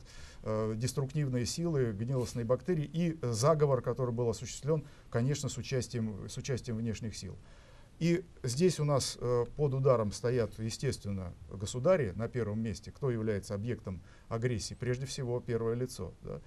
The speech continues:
А, э, в последующий период кто являлся жертвенным,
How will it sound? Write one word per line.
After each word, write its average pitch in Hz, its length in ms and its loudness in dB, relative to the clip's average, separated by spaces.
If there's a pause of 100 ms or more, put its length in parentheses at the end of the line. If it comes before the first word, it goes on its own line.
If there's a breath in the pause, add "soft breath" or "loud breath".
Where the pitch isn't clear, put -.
(460 loud breath)
А, 127 340 4
э, 127 200 6
в - 140 -10
последующий 151 600 2
период 117 340 -2
кто 156 140 -2
являлся 113 540 0 (520 loud breath)
жертвенным, 113 680 0